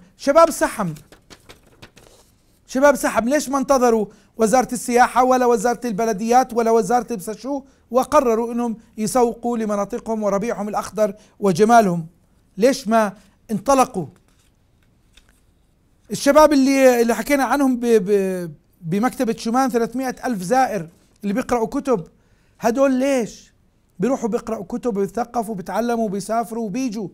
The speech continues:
مش طول نهارهم بس شغالين شكوى على الحكومة وعلى شرطة السير. وأوع-، و-، و-، وأنا ب-، يعني ب-، بحاول دائما إنه عشان أكون فعلا في المنطقة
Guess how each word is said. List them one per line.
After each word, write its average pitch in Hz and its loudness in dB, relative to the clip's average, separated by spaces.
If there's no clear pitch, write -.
مش 226 -4
طول 269 -2
نهارهم 247 0
بس - -4
شغالين 240 0
شكوى 247 2
على 214 4
الحكومة 269 0
وعلى 262 4
شرطة 269 -6
السير. 277 2
وأوع-، 254 0
و-، 202 -6
و-، 175 -10
وأنا 247 0
ب-، 170 -6
يعني 190 -6
ب-، 156 -10
بحاول 247 2
دائما 196 0
إنه 214 -4
عشان 233 -4
أكون 226 -4
فعلا 240 0
في - -6
المنطقة 240 0